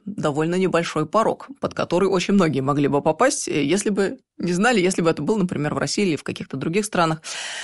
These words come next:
А, но введение цифрового евро, говорит та же самая Кристин Лагард, э, а, позволит, э, вести эту работу, то есть контроля за гражданами, совершенно в других масштабах. То есть, то есть,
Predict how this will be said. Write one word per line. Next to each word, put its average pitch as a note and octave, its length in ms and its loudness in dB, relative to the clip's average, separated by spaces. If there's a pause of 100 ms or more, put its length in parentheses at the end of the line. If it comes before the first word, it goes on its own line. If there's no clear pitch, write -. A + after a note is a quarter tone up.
(200)
А, E3 420 6 (600)
но F#3+ 260 4
введение G3 540 2
цифрового G3 420 4
евро, G#3 340 2 (120)
говорит D#3 360 0
та C#3+ 120 -2
же C#3 100 -4
самая C#3 380 -2
Кристин D3 340 -6
Лагард, D#3+ 480 0
э, E3+ 260 4 (360)
а, - 120 0
позволит, F3 680 2
э, E3 260 4
вести G3 540 0
эту E3 420 2
работу, F3 360 2
то D3 100 -2
есть - 80 -4
контроля E3+ 440 0
за - 140 -2
гражданами, E3 580 0
совершенно E3 680 -2
в D3 60 -6
других F3 380 0
масштабах. A3+ 600 0
То - 140 -2
есть, - 260 -6
то E3 160 2
есть, - 260 -6